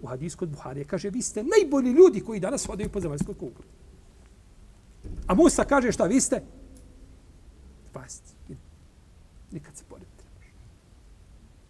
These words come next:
Najljepšim pohvalama o ashabima, ovaj, poslanika, sallallahu alejhi ve selleme, je li, govorio je naš vjerovjesnik, sallallahu alejhi ve sellem. Pa,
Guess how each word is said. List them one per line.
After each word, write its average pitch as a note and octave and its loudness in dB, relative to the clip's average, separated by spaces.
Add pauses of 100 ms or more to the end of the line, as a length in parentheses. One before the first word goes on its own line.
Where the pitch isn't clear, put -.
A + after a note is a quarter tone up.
(360)
Najljepšim D3+ -6
pohvalama D#3+ -8
o D#3+ -10
ashabima, D#3+ -8 (800)
ovaj, B2+ -8 (200)
poslanika, D3 -10
sallallahu D3 -10
alejhi D#3 -8
ve F3+ -14
selleme, - - (380)
je D#3 -4
li, D3 -6 (800)
govorio D3+ -4
je D#3 -8 (420)
naš - -12 (160)
vjerovjesnik, C#3+ -8 (260)
sallallahu C3 -8
alejhi B2+ -12
ve - -14
sellem. D3 -16 (1120)
Pa, D#3+ -2